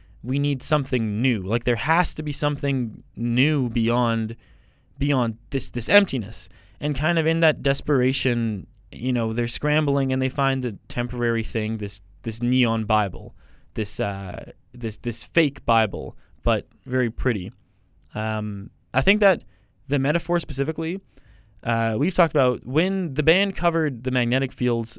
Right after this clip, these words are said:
Born on the Train a bunch of times, and Win loves it. And I think that Win listening to it may have been subliminally influenced with some of their images, where the first lines say,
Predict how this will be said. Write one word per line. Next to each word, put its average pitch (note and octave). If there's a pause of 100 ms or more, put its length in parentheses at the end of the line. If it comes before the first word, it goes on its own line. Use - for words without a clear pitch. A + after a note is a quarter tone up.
(120)
Born B2+
on C3
the A#2
Train A#2+
a A2+
bunch B2+
of A2
times, G2+
and A#2
Win D3
loves B2
it. G2 (440)
And C3
I B2+
think F#3
that D3+ (180)
Win D3
listening C#3
to C3
it C3+
may B2+
have B2+
been B2
subliminally A#2+
influenced A#2
with A2
some A2+
of A2
their A#2+
images, D#3+
where C3+
the A#2
first C#3+
lines B2+
say, G#2+